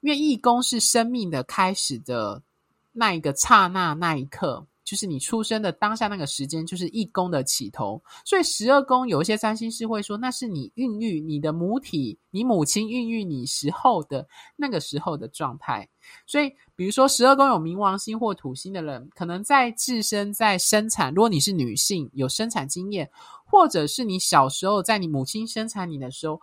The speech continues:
或许你母亲曾经经历某种程度的危机意识，或因为这个怀孕过程有一些，比如说害怕或担心等等，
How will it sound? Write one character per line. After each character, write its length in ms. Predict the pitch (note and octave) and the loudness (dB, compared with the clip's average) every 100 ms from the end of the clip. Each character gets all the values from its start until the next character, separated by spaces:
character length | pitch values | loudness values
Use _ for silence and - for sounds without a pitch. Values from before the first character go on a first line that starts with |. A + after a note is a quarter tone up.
| - - | -14 -20
或 280 | _ G4+ C4+ | _ 8 8
许 480 | F3+ - C#3 A#2 - | 8 0 -2 -2 -4
你 140 | F3+ A#3+ | -2 2
母 200 | G#3 C#3 | 2 2
亲 240 | - G3+ | -2 -6
曾 260 | - F3+ E3 | -4 -4 -4
经 240 | G#3 G#3+ | -6 -6
经 300 | - G#3 G#3+ | -6 -6 -4
历 180 | A3 F3 | -6 -4
某 180 | D#3 F3+ | -4 -4
种 220 | G3+ C#3 | -4 -6
程 300 | - D3+ C#3+ | -6 -8 -8
度 120 | G3 F3+ | -8 -6
的 120 | C3+ | -4
危 260 | C#3 C3+ | -2 -2
机 340 | D#3+ F#3+ G3 G3 | -2 -6 -8 -8
意 100 | D#3 | -8
识， 280 | - D3+ - _ _ _ | -6 -6 -8 _ _ _
或 140 | - B3 | 2 2
因 180 | B3 C4 | 2 2
为 160 | B3 | 2
这 100 | A3+ | 4
个 120 | G#3+ | 2
怀 200 | F3 D#3 | 4 2
孕 180 | F3 G#3 | 0 -6
过 200 | F#3+ G3 E3 | -4 -2 -2
程 220 | D#3+ C#3+ | -4 -6
有 140 | C3 | -4
一 60 | D#3+ | -6
些， 380 | - F#3 E3+ F3+ _ _ | -4 -2 -2 -2 _ _
比 100 | D3 | -8
如 40 | |
说 180 | D3 F3 | -2 -2
害 280 | F3+ D4+ G3+ | 4 4 4
怕 380 | - A3+ F3 - _ - | 2 2 2 -2 _ -2
或 140 | G3+ | 0
担 340 | E3 - E3+ F#3 | 0 -2 -2 -4
心 380 | - F3+ F3 F3+ _ | -6 -6 -8 -12 _
等 200 | D3 E3 | -4 -4
等， 260 | C#3+ G2+ | -6 -8